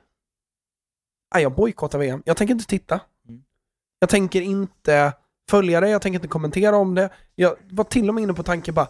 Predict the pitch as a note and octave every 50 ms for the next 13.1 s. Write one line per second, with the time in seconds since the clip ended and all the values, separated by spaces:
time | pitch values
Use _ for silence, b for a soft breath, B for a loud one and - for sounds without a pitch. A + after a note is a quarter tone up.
0 | - _ _ _ - - - C4 A3 F#3+ F3+ F3 F3 E3 - - - A#3 A#3 G#3
1 | F#3+ F#3+ G3 F#3+ A#3 G#3+ - - E3+ D#3 C#3+ - - _ D#3 D3 F3 A3 A3 -
2 | _ _ - D3+ - - D3+ B2+ B2 C3 D3 F3 F#3+ F#3 F3 E3+ E3+ D#3+ D3+ C#3
3 | C3+ B2+ C3 D#3 D#3 - D3+ C3 B2+ C#3 C#3 - _ _ _ _ - G3 F#3 F#3+
4 | - - F#3+ F3+ - - _ - C3 C#3+ F3+ - _ _ C3 B2 B2 B2+ F3 -
5 | - - - A3+ G#3 F#3 - _ - E3+ F3 D#3+ C3+ - D#3+ D3+ C#3 - - A#2+
6 | A#2+ B2+ E3 A2+ A#2 B2+ C3+ C3 B2 B2+ C#3+ D#3 E3+ A#3 A3+ E3 - - - -
7 | F#3+ E3 D#3 D#3 D3 D3 C#3+ C#3 C#3 C#3 C#3 C3 C3+ C#3 C3+ C3+ C3 B2+ C3 D3
8 | D#3 E3 E3 E3+ E3+ F3 E3+ E3+ E3+ D#3 D3 D3 D3 D3+ D3+ C#3 A#2 A2 B B
9 | B B C3 B2 B2 B2 - - _ _ - F3 F3 E3+ F3+ F3+ G3+ A3+ A#3 F#3+
10 | D3+ C#3+ D3 E3 F#3+ G#3+ E3+ C3+ - _ _ _ _ - F3+ F3+ - A#3+ G#3 -
11 | - - - F#3+ F3+ E3+ - G3 A3 A3+ F#3 C#3+ D#3 D#3+ - G#3+ G#3 F3+ E3 -
12 | - F3 C3+ C3 C#3 C#3+ G3 G3 - - A2+ A#2+ A#2+ C#3+ F3+ F#3 E3+ C3+ - -
13 | -